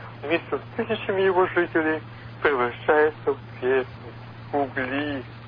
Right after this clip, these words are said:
развалины, дым, стоящий на всем городе. Задумайтесь об этом.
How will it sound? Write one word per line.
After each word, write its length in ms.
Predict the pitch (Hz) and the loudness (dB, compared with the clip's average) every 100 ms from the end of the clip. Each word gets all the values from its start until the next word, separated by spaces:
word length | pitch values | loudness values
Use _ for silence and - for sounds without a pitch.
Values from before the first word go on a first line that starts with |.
| - - - - | -16 -14 -14 0
развалины, 880 | 156 147 127 139 147 147 127 120 117 - - - - - - | 0 0 2 6 8 8 4 0 -8 -12 -16 -16 -14 -12 -2
дым, 380 | 147 180 180 147 - - | 2 2 0 -4 -12 -2
стоящий 500 | 151 139 143 139 - | 2 6 4 4 -2
на 120 | 131 | -2
всем 260 | 123 - 135 | -2 -2 0
городе. 560 | 127 139 135 127 120 - - - - - - - - - - - - - - - - | 4 4 4 2 -4 -8 -12 -16 -16 -16 -16 -16 -16 -16 -16 -16 -14 -14 -14 -6 -2
Задумайтесь 500 | 220 247 226 214 - | 2 4 4 2 2
об 160 | 170 | 6
этом. 400 | 165 147 - 127 | 6 6 4 2